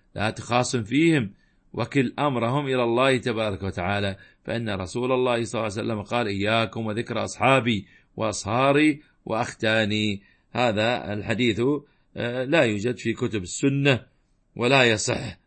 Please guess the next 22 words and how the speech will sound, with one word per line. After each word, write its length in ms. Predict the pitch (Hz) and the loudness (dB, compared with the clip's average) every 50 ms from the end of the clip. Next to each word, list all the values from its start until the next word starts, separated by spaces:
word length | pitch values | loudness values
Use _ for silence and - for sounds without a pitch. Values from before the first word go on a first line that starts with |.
| _ _ - | _ _ -6
بهذا 360 | 104 110 117 117 113 98 107 | -2 0 2 4 4 2 2
اللفظ، 380 | 104 101 107 127 123 92 78 - _ _ _ _ _ _ _ - | 0 2 2 2 2 2 -2 -10 _ _ _ _ _ _ _ -6
ويكفي 560 | - 123 143 170 165 - - - 110 117 120 | 0 2 4 4 4 4 2 -2 0 0 0
في 200 | 98 110 113 113 | 0 0 2 2
ذلك 300 | 123 117 107 110 107 - | 4 2 2 0 -2 -4
قوله 440 | 113 - - 156 151 127 113 113 107 | -4 -2 2 4 4 4 4 2 0
صلى 220 | 101 - 107 101 98 | -2 -2 -4 -4 -4
الله 160 | 98 101 98 | -2 -2 -4
عليه 100 | 98 95 | -4 -4
وسلم: 440 | - 120 117 120 117 120 117 110 101 - - - - _ - - | -4 -2 -2 -2 0 -2 -2 -2 -4 -10 -18 -20 -20 _ -8 -6
"إذا 200 | 107 107 110 104 | -2 0 0 0
ذكر 380 | 101 120 - - 120 101 98 | 0 -2 -4 -2 -4 -2 -2
أصحابي 540 | 98 - - - 120 143 156 156 156 185 180 | -4 -6 -4 -2 0 2 2 2 2 2 2
فأمسكوا". 600 | 156 190 175 160 131 107 - 92 - - - - - _ _ _ _ _ _ _ _ _ _ _ - | 4 2 2 2 2 0 -2 -4 -6 -10 -10 -10 -12 _ _ _ _ _ _ _ _ _ _ _ -2
هذا 180 | 143 127 107 | -2 0 0
حديث 300 | 87 104 101 120 120 95 | 0 0 0 0 0 0
صحيح، 560 | 95 92 - - 95 110 147 147 143 - - - _ _ _ _ _ - | -2 -8 -8 -2 2 4 6 6 6 4 2 -4 _ _ _ _ _ -4
وهو 180 | 123 123 113 | -2 -2 -2
في 100 | 92 104 | -2 -4
صحيح 320 | 101 - 107 104 117 127 117 | -6 -6 -4 -4 -2 -2 -2
الجامع 420 | 110 92 110 113 113 110 101 95 | -2 -2 0 0 0 0 -2 -4
الصغير. 540 | 104 - - 107 90 82 101 98 95 87 - | -8 -8 -6 -6 -6 -2 -2 -2 -2 -4 -6